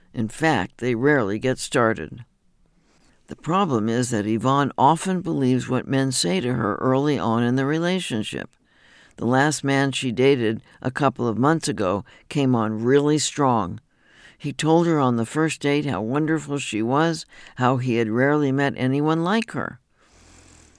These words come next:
When he came on sexually, she resisted, although she was really turned on and attracted to him. He suavely said to her, "I'll bet you're worried that if we have sex, I won't call again."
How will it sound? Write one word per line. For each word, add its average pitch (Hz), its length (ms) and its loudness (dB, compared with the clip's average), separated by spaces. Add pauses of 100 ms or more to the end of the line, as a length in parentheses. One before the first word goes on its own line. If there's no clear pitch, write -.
(160)
When 135 180 2
he 127 100 0
came 156 320 2
on 135 220 4
sexually, 127 800 -2
she - 200 -2
resisted, 147 680 0 (400)
although 123 320 2
she 131 180 -4
was 135 220 -2
really 120 340 0
turned 143 380 -4
on 107 200 -4
and 131 180 -4
attracted 190 640 -6
to 107 120 -4
him. 62 260 -6 (680)
He 127 160 -2
suavely 139 800 2
said 143 360 0
to 107 120 -2
her, 90 320 -6 (600)
"I'll 110 80 0
bet - 280 0
you're 170 200 0
worried 127 500 2
that 110 160 -2
if 107 180 -4
we 135 140 0
have 147 240 -2
sex, 147 480 -4 (300)
I 113 100 0
won't 135 320 0
call 185 320 2
again." 113 400 -2